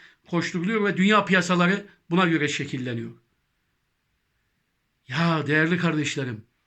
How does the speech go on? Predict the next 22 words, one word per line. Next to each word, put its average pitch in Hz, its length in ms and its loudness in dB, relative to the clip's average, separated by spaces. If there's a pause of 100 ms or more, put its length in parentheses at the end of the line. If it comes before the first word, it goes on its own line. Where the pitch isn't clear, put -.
(680)
yirmi 214 520 4
iki 214 480 0
buçuk 196 380 0
trilyona 185 480 4
yakın 175 360 4
borcu 160 400 2
var. 139 200 2 (1080)
Yirmi 226 680 6
iki 269 520 4
buçuk 208 420 2
trilyon, 202 500 4
yirmi 190 400 4
iki 214 260 -2
trilyon 196 340 2
üç 190 140 -2
yüz - 100 -4
altmış 185 400 0
dört 208 280 2
milyar 185 720 2
dolar, 190 500 4 (680)
borcu 208 360 4
var. 254 300 6